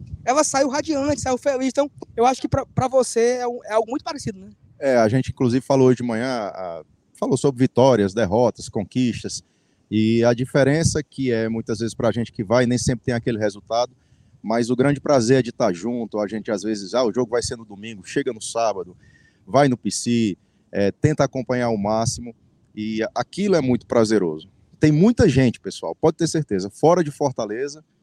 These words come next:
Speaker 2: já existia muito e agora tem mais ainda depois desses nossos últimos, é, resultados nos últimos anos, que amam, amam de verdade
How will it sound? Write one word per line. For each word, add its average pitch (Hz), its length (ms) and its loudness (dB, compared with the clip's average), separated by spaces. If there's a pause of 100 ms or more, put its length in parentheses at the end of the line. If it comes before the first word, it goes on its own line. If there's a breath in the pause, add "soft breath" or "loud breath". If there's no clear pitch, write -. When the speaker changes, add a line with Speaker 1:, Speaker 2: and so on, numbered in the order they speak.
(100)
Speaker 2:
já 147 160 4
existia 156 360 4
muito 160 260 0
e - 20 4
agora 143 240 4
tem 135 140 -2
mais 135 240 -4
ainda 127 160 -4
depois 120 280 -8
desses 113 280 -8
nossos 107 320 -6
últimos, 110 500 -4 (460 soft breath)
é, 98 200 -6
resultados 120 580 0
nos 110 140 -12
últimos 107 320 -10
anos, 117 280 -4
que - 200 2
amam, 170 440 4 (120)
amam 151 340 2
de 175 120 4
verdade 139 600 2